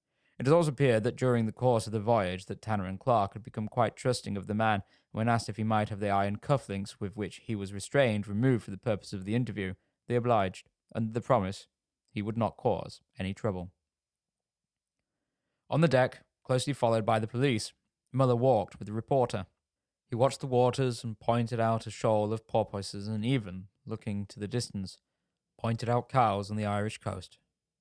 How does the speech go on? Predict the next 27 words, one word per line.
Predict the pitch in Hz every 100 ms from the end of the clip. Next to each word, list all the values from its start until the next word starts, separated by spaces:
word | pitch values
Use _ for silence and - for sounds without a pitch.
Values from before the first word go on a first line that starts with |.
| -
that | 101
the | 110
reporter | 117 151 123 -
marvelled | 113 131 120 - 98
that | 107
only | 117 110
a | 107
man | 113 98
with | 98
extraordinarily | - - - - 139 120 95 95 104 101
good | 101 107 101
eyesight | 120 123 - - - _
would | 101 104
usually | 117 104 104
be | 101
able | 101 101
to | 104
see. | - 117 101 101 _ _ _ _ _ _ _ _ _ _ _ _ _ 113
The |
two | 113 151
wandered | 139 135 139 123
the | 135
deck | 120 120 120 -
for | - 113
a |
little | 113 117 127
longer, | 104 101 95 95